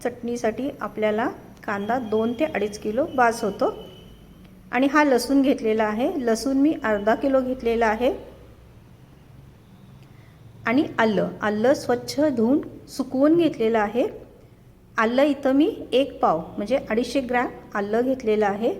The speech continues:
हे पण आपल्याला स्वच्छ धुवून कोरडं करून घ्यायचं आहे. आणि हा सगळा आता आपण हा घेतलेला आहे, खडा मसाला घेतलेला आहे. तुम्ही इथं पाहू शकता सगळा पूर्ण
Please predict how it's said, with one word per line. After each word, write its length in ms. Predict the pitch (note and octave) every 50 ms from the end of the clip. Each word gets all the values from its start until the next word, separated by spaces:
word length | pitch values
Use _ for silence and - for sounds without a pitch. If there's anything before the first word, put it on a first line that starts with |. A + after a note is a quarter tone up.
| - - - - - - - - - - - - - - - - - - - - - - - - - -
हे 60 | - C4+
पण 220 | C4+ - D4+ D#4
आपल्याला 440 | C#4+ - C#4 B3 A#3+ A#3+ A#3+ C4 F#4 G4
स्वच्छ 420 | - - - B3+ B3+ B3+ - D4+
धुवून 340 | D4 C#4 A3+ A3 A3+ B3+ D4+
कोरडं 420 | - - - A#3 G3+ G3+ G3+ A3
करून 320 | G#3+ G#3+ A3+ G#3+ G#3+ A3+ A3+
घ्यायचं 360 | A3+ A#3 G#3+ G3 G3 G3+ G#3+
आहे. 300 | G3+ F#3+ F#3+ A3 A#3+ F4+ - - - - - - - - - - _ _ _ - _ _ _ _ _ _ _ - - _ _ - _ _ _ _ _ _ _ _ _ _ _ _ _ _ _ - - _ _ - _ - _ _ -
आणि 180 | A#3+ B3 C4+ C#4+
हा 240 | C#4 - D#4 D4+
सगळा 340 | E4 D#4+ C#4+ B3+ A#3+ A#3+ B3+
आता 340 | B3+ B3+ A#3+ - B3+ C#4 F4+ - - - -
आपण 340 | A3 A3 - A#3 B3 C#4+ G4 - - - -
हा 160 | A#3 A3 A#3
घेतलेला 400 | A#3+ A#3+ A3+ A#3 A3 G#3 A3 A3+
आहे, 340 | A3+ A3 A3 A3+ A3+ C#4 G4 - - -
खडा 280 | - A#3+ G#3+ A3+ B3
मसाला 380 | C4+ C4+ C4 - - B3 A#3 A3+
घेतलेला 440 | A3 A3 G3+ G#3 G#3 G3+ G3+ G3+ F#3
आहे. 240 | F#3 F#3+ G#3+ A#3 F#4 - - - - - - - - - - - _ _ _ _ - _ _ _ _ - - - _ _ - - _ _ _ - - - - - - - - - - - _ - - - _ - -
तुम्ही 180 | B3+ A#3 A3+ A3+
इथं 120 | A3+ A#3
पाहू 260 | A3+ A3+ A3+ G#3+ A#3
शकता 480 | C4 - - B3+ - - - G#3 A#3 D#4+
सगळा 460 | - - - A#3+ A3 A3 A3 A3+ A#3
पूर्ण 400 | B3+ B3 - B3 B3 B3+ B3+ C4+